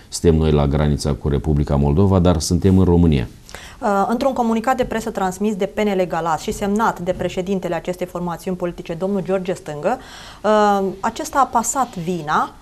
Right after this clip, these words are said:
Speaker 2: <clears throat> pentru nealocarea de fonduri către fostul prefect, domnul Gabriel Panaitescu, despre care se știe că a fost numit în această funcție cu susținerea U S R.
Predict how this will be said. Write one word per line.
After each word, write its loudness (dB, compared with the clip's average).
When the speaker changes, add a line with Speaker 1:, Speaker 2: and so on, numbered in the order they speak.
Speaker 2:
<clears throat> -2
pentru 0
nealocarea 2
de -2
fonduri -4
către -2
fostul -2
prefect, -4
domnul -2
Gabriel 0
Panaitescu, -4
despre 0
care 0
se -4
știe -2
că 0
a 4
fost -6
numit -2
în 0
această -2
funcție -8
cu -8
susținerea -2
U -6
S -10
R. 2